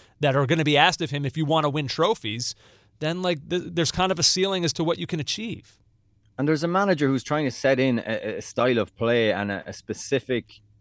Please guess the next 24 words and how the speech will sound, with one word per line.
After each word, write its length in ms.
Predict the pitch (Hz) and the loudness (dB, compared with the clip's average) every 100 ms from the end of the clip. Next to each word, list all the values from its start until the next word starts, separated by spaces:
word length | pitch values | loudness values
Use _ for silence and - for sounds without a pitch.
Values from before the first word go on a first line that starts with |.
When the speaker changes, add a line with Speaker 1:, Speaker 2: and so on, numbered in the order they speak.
| _ _ | _ _
Speaker 2:
function 840 | - 135 135 131 - 113 107 98 - | -4 2 2 2 0 0 0 -4 -10
for 240 | - 123 107 | -10 -4 -4
the 80 | 98 | -4
team, 560 | - 170 143 113 113 113 | -2 0 2 0 -2 -4
and 200 | 113 113 | -4 -4
he 120 | 123 | -6
just 200 | 117 127 | -6 -4
sees 160 | 135 123 | -4 -4
a 60 | |
guy 320 | 107 117 127 | 0 4 4
that 200 | 117 113 | 4 0
won't 420 | 101 104 117 127 135 | 0 -2 0 0 0
be 100 | 127 | 0
involved 480 | 110 110 165 185 | 2 2 2 0
in 140 | 123 90 | -2 -4
that. 320 | 76 73 - _ _ _ _ _ - | -6 -8 -14 _ _ _ _ _ -4
Speaker 1:
And 120 | 165 | 2
I 80 | 220 | 2
don't 160 | 254 220 | 2 0
see 160 | 220 | 0
Speaker 2:
And 120 | 214 | 0
Speaker 1:
him 180 | 190 190 | 0 -2
being 340 | 160 185 175 156 | 0 2 2 0
willing, 640 | 160 170 160 151 135 | 0 2 0 -2 -6